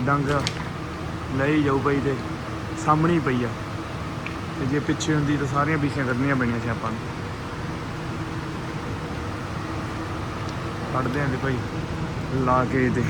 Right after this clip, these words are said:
ਮਤਲਬ ਉਹ ਕਸਟਮਰ ਵੀ ਆ ਗਿਆ। ਆਪਣੀ ਦੂਰੀ ਲੈ ਕੇ ਆਉਂਦਾ ਹੁੰਦਾ ਉਹ। ਫੋਗਲੀ ਭਾਈ ਇਹਦਾ ਡਾਊਨ ਹੋਈ ਪਈ ਆ।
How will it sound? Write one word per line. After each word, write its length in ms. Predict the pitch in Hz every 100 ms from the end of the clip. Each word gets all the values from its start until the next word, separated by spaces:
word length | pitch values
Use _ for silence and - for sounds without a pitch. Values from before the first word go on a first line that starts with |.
| - - 139
ਮਤਲਬ 260 | 135 139 135
ਉਹ 60 |
ਕਸਟਮਰ 440 | 135 131 - 131 127
ਵੀ 140 | 127
ਆ 80 | 113
ਗਿਆ। 180 | 104 101 - - - - - - - - - - - - - 160
ਆਪਣੀ 260 | 139 139
ਦੂਰੀ 300 | 143 139 135
ਲੈ 80 | 135
ਕੇ 140 | 123
ਆਉਂਦਾ 160 | 117 117
ਹੁੰਦਾ 240 | 123 120
ਉਹ। 100 | 107 - - 98 - - - - - - - - - - - - - - - - - - - - - - - - - - - - - - - - 392 - - 320 165 330 - - - - - - - -
ਫੋਗਲੀ 280 | 131 135 139
ਭਾਈ 180 | 131 139
ਇਹਦਾ 240 | 139 139
ਡਾਊਨ 280 | 131 123 120
ਹੋਈ 200 | 117 120
ਪਈ 220 | 113
ਆ। 60 | 120